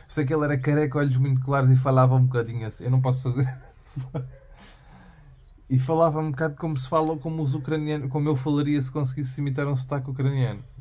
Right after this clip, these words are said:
ou russo, ou qualquer coisa. E o gajo diz assim: Na-, eu porto-me bem, se ele se portar bem.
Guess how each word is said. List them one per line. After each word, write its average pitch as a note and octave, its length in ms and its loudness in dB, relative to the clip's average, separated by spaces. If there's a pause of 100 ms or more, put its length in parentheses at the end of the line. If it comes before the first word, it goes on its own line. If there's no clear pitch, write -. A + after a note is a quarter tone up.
ou - 120 -4
russo, B2 440 6
ou G2 80 -6
qualquer G#2 280 -6
coisa. - 300 -14 (1800)
E D#3 60 0
o - 20 4
gajo C3+ 140 6
diz C3 160 12
assim: B2 480 4
Na-, C3 560 8 (440)
eu C#3+ 140 2
porto-me C#3 500 2
bem, A2 400 4 (640)
se D3 300 0
ele D3 160 2
se C3 120 -8
portar C3+ 360 -2
bem. A2+ 300 0